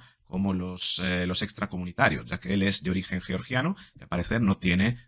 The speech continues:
todavía el D N I español, ¿no? Es curioso, muy curioso que el presidente del gobierno prometa esto, ¿no? Cuando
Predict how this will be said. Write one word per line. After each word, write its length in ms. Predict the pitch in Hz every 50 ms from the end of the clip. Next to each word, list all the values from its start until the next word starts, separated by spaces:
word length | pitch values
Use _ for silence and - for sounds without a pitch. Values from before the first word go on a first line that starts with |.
| _ -
todavía 520 | - 104 92 - 76 85 92 101 - - -
el 180 | 127 104 98
D 100 | 95 -
N 160 | 98 92 87 92
I 80 | 110
español, 420 | 113 - - - 62 - - - - _
¿no? 220 | 85 95 170 - - - - _ _ _
Es 160 | - - -
curioso, 420 | - - - 147 - - - 76
muy 160 | 95 113 127 -
curioso 340 | - 113 117 113 - 120
que 80 | - 101
el 40 | 92
presidente 320 | 101 104 101 110 120 120
del 80 | 113 98
gobierno 540 | 101 92 101 107 113 104 127 120 170 - - - _ _ _ _ _ _ _ _ _ _ _
prometa 460 | - 220 107 107 120 120 120 110 113
esto, 240 | 131 131 - - 90
¿no? 160 | 92 117 147
Cuando 480 | - 98 98 98 98 98 95 92 -